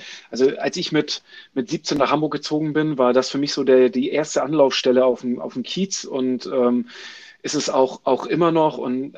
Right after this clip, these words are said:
also auf der Reeperbahn sind wenig, äh, H-S-V-Kneipen, aber das ist wirklich die H-S-V-Kneipe, wo sich jeder trifft, wo der Supporters Club seinen Supporters Tresen hat, wo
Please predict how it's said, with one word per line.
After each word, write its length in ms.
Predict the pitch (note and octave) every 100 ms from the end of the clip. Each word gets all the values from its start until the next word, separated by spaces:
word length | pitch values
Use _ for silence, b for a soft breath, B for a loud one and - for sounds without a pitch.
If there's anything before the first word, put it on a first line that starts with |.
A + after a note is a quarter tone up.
| -
also 400 | C#3+ A#2 A2 G#2+ _
auf 300 | - - -
der 100 | B2+
Reeperbahn 380 | D3+ C3+ C3
sind 180 | C3 A#2
wenig, 480 | C3+ E3 D#3+ - -
äh, 40 | C#3+
H-S-V-Kneipen, 1040 | C#3 B2 C3+ - D3 D3+ - D3 D3+ D3+
aber 180 | B2 A#2+
das 200 | B2 A#2+
ist 160 | C3 C#3
wirklich 300 | B2+ B2 -
die 180 | C#3
H-S-V-Kneipe, 760 | B2 B2+ B2+ B2+ - B2+ B2 A#2
wo 100 | A#2+
sich 220 | A#2+ -
jeder 240 | B2+ C3
trifft, 320 | - C#3 - B2
wo 160 | B2 - B B B
der 80 | C3
Supporters 540 | C3 - C3 C3 C3 -
Club 200 | C#3 C3+
seinen 160 | B2
Supporters 500 | A#2+ - C3 C3 A#2+
Tresen 360 | - B2 A#2 A2+
hat, 280 | A#2+ A#2 A#2+
wo 240 | B2+